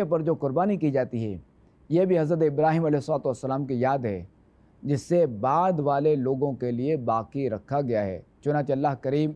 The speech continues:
ارشاد فرماتا ہے، وَتَرَكْنَا عَلَيْهِ فِي الْآخِرِينَ سَلَامٌ عَلَىٰ إِبْرَاهِيمَ كَذَلِكَ نَجْزِي الْمُحْسِنِينَ إِنَّهُ مِنْ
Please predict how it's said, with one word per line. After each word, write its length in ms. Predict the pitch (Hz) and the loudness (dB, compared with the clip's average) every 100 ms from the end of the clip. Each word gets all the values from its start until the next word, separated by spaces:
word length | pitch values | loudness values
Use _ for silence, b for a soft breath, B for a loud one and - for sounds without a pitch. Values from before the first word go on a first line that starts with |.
| - | -6
ارشاد 280 | 123 139 120 | -4 -4 -4
فرماتا 400 | 127 131 123 139 | -2 -2 0 0
ہے، 140 | 170 180 - b b b b | 0 -2 -10 b b b b
وَتَرَكْنَا 920 | 151 151 156 180 208 180 175 170 160 151 | -2 0 2 2 2 0 2 2 2 2
عَلَيْهِ 400 | 160 175 147 147 | 4 4 2 0
فِي 140 | 147 | -2
الْآخِرِينَ 960 | 147 120 147 143 - 131 143 180 196 185 - - - _ b b b b | -2 0 0 0 -2 0 2 4 2 -2 -6 -18 -20 _ b b b b
سَلَامٌ 680 | - 156 156 202 214 190 180 - | -6 0 4 4 4 4 2 0
عَلَىٰ 340 | 156 165 170 165 | 2 2 4 2
إِبْرَاهِيمَ 920 | 156 143 147 147 120 147 160 143 107 95 b b b - | 0 0 2 2 2 2 4 2 -2 -6 b b b 0
كَذَلِكَ 560 | 156 160 185 170 165 | 2 4 4 2 2
نَجْزِي 560 | 156 139 185 160 143 160 | 0 2 2 2 0 2
الْمُحْسِنِينَ 960 | 160 143 156 113 - 135 147 180 196 196 b b b b _ 220 | 0 0 -2 -4 -4 -2 2 2 0 -2 b b b b _ 0
إِنَّهُ 580 | 233 202 175 156 170 156 | 2 4 2 4 2 2
مِنْ 240 | 151 175 | 2 0